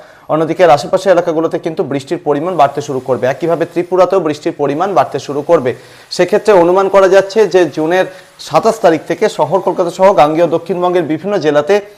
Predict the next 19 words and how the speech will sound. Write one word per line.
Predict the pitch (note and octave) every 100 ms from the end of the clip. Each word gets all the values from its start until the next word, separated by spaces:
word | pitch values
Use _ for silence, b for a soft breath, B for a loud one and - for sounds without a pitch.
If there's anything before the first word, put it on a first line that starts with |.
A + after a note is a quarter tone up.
| B B B _
fairly | F#3 G3+ A3 A3+ G3+
widespread | F#3 F#3 - F#3+
এরিয়াতে | F3+ F3 F3 F3+
বৃষ্টি | D#3+ D#3 -
হতে | F3 E3
পারে। | E3+ F3+ G#3+
তার | E3+
সাথে | - D3+
বাংলাদেশের | C#3 C3+ D#3 D#3+ F3
দক্ষিণাঞ্চলে | C#3 D3+ F3 E3 D3+ D#3+
খুলনা, | D#3+ D3+ D3
বরিশাল, | D3 D3 D3 D3
চট্টগ্রাম, | C#3+ B2+ D3 C3+
ঢাকা | C3+ C#3+
ডিভিশনের | D3 D3 D#3+ D3
বিভিন্ন | C#3+ E3
এলাকা, | D3+ D#3
ভারতের | C3+ B2+ D3
ত্রিপুরা, | - D#3+ E3+ E3 D#3